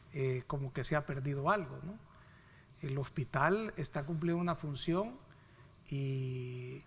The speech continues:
y es bueno que haya más hosp-, es que debería de haber más hospitales.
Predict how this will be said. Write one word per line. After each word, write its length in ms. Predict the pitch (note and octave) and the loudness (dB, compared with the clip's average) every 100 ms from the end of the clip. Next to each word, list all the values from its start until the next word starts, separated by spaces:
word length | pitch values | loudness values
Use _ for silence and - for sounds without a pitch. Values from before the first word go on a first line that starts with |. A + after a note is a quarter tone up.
| - | -10
y 200 | - B2+ | -2 0
es 100 | C#3 | 0
bueno 380 | C3 A#3 D4+ F3+ | 0 0 0 -4
que 80 | - | -2
haya 220 | D3+ D#3 | 0 2
más 140 | D#3 D#3 | 2 2
hosp-, 180 | D3+ D#3+ | 0 -2
es 80 | |
que 100 | - | 2
debería 300 | G#3 G#3 G3+ | 4 4 4
de 80 | G3+ | 2
haber 180 | F3 F3 | 0 0
más 140 | E3 | -2
hospitales. 640 | D3+ - C#3 A3 F3+ - | -2 -4 0 0 -2 -6